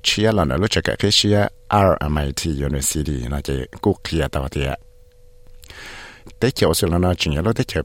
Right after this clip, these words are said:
bóng cá đây hẳn bị trâu lựa cho tế chiều.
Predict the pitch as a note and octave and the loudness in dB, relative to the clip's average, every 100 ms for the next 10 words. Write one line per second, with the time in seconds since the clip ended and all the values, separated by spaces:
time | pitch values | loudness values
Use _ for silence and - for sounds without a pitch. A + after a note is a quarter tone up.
0 | - G#2+ A#2 G#2+ A2 A2 A2+ A#2 D#2 D#2+ | 2 0 2 0 0 4 4 4 0 2
1 | G2+ - D2+ D2+ - D#2+ D2+ - C2 G2+ | 0 -2 -2 0 2 2 2 -2 0 2
2 | - - - B1+ | 0 -2 -6 -6